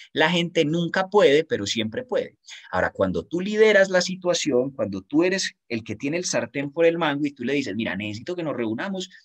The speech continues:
te voy a mostrar algo demasiado, demasiado grande que estoy haciendo, algo con lo que me está yendo súper bien y es algo que yo creo que te puede interesar y me gustaría darte el regalo de contarte de qué se trata porque yo sé que esto te puede servir.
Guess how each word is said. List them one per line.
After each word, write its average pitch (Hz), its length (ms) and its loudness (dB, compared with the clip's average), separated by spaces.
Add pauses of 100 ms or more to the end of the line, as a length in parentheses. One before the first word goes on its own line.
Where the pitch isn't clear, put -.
(100)
te - 80 -6
voy 135 80 2
a 156 40 -2
mostrar 139 260 -4
algo 151 260 -2
demasiado, 170 920 2
demasiado 151 560 -2
grande 165 260 0
que 151 60 -2
estoy 139 280 -4
haciendo, 160 300 -4
algo 139 140 -8
con 147 160 -12
lo 131 60 -16
que 127 100 -8
me 117 60 -4
está 117 180 -10
yendo 143 260 -12
súper 107 420 -8
bien 160 240 -6 (300)
y 123 80 -2
es 123 80 -2
algo 151 220 -4
que 123 120 -6
yo 107 120 -8
creo 147 200 -6
que 120 100 -10
te 104 120 -12
puede 104 200 -6
interesar 98 540 -8
y 110 80 -10
me 110 80 -2
gustaría 113 380 -4
darte 143 220 -6
el 151 80 -6
regalo 113 300 -2
de 131 80 -6
contarte 104 440 -8
de 123 80 -6
qué 110 120 -12
se 120 100 -8
trata 135 280 -8
porque 101 280 -14
yo 95 100 -10
sé 95 100 -14
que - 80 -18
esto 120 140 -16
te 95 120 -16
puede 98 200 -2
servir. 92 320 -8